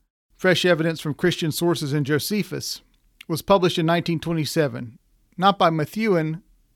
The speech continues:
but by Chapman and Hall, who would coincidentally go on to merge with Methuen in the next decade. According to his letter,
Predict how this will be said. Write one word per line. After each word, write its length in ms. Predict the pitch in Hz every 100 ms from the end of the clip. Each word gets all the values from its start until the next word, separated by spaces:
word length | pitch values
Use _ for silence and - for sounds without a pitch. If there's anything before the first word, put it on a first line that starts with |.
| _ _
but 160 | 175 170
by 140 | 165
Chapman 400 | 143 190 180 160
and 120 | 147 127
Hall, 420 | 165 143 123 - _
who 100 | 180
would 120 | 175
coincidentally 680 | - 190 190 156 214 185 160
go 200 | 135 160 156
on 200 | 160 147
to 80 | 143
merge 360 | 175 226 175
with 140 | 143 127
Methuen 500 | 139 - 139 139 -
in 140 | 147
the 80 | 143
next 280 | 135 127 -
decade. 520 | 147 123 - - 147 _ _ _ _ _ _ _ _ _ _ _ _ _ _ _ _ -
According 460 | - - 247 269 254
to 260 | - 240 240
his 360 | 165 214 180
letter, 460 | 180 147 120 127